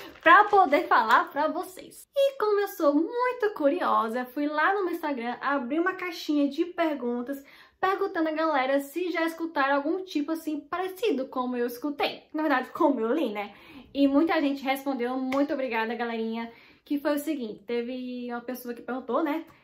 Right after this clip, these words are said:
se aqui tem energia elétrica. <laughs> Oi, a capital?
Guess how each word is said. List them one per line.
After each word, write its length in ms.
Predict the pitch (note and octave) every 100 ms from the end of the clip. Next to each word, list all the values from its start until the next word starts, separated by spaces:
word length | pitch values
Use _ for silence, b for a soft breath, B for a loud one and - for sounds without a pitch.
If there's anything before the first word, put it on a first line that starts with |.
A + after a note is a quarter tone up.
| B
se 440 | - - C4 B3+ C4
aqui 440 | C4 C4+ C4 C4+
tem 160 | C4 B3
energia 360 | B3 B3 A3+ A#3
elétrica. 340 | G3+ - A#3+
<laughs> 1700 | A3 A#3 - _ _ - _ _ _ _ _ - _ - _ _ -
Oi, 240 | C#4 C#4+
a 60 | G3+
capital? 560 | A3 A3 A3+ - E4+